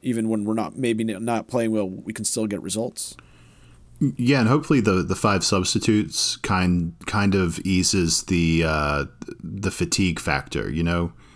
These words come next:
Speaker 2: I mean, w-, what's really the difference between a player playing sixty minutes and being taken off or a player playing eighty minutes and then being taken off? I don't know. But if there's an option for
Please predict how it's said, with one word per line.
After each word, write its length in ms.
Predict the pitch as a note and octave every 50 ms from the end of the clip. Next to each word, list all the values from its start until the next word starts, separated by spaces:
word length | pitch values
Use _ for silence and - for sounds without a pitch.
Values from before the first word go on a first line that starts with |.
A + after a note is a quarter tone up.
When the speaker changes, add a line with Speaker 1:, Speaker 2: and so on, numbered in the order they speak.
| - - - - - - - - - - - - -
Speaker 2:
I 80 | - G2
mean, 320 | G2 F#2+ F2 E2+ E2 - -
w-, 280 | F#2 - - A2+ A2+
what's 260 | - A#2+ B2+ - -
really 220 | B2 A#2 A2+ A2 G#2+
the 140 | F2+ G2+ F2
difference 400 | E2 G2+ F#2 - G#2+ G2 F#2 -
between 320 | - E2 - G#2+ G2 F2+
a 40 | E2
player 300 | - G2 F#2 F2 F2 E2+
playing 640 | E2+ - F#2 F2 E2+ E2 D#2+ D#2+ D#2+ D#2 - - - - - - - -
sixty 440 | - - - F#2+ F2 - - - F#2
minutes 580 | F2 F#2 F#2 F#2 F2 - - - - - - - - - -
and 240 | - F2 E2 E2 D#2
being 180 | F2 E2+ E2+ E2
taken 320 | - E2+ E2+ E2 F#2 E2+
off 360 | E2+ E2+ E2+ E2 - - -
or 340 | - D#2 D#2+ D#2+ D#2+ D#2 D#2
a 100 | - -
player 440 | E2 - E2+ D#2+ D#2+ D#2 D#2 D2+ D2+
playing 600 | - - - F#2 E2+ E2 D#2+ D#2+ D#2 D2+ D2 - - - - - - - - - - - - - - - - - - - - - - - _ _ - - -
eighty 240 | E3 E3 D#3+ F#2 E2+
minutes 380 | E2+ F2+ F#2 F#2+ - - -
and 80 | - E2+
then 120 | F2 F2+
being 180 | E2+ F#2 F2+ F2+
taken 280 | - F#2+ F2+ E2+ G2 F#2+
off? 240 | F#2 F#2+ F#2 - - -
I 120 | F2 F2
don't 220 | E2+ F2 E2 -
know. 260 | D#2 D#2 C#2 C#2 D2 - -
But 160 | - F#2 D#2+
if 120 | E2+ F2+ -
there's 220 | G#2+ G#2 G2+ -
an 100 | G#2 F#2
option 440 | F#2+ G2 E2+ - - G2+ F#2 F#2 F2
for 560 | E2 - - F#2 F2 E2+ E2+ E2 E2 E2 E2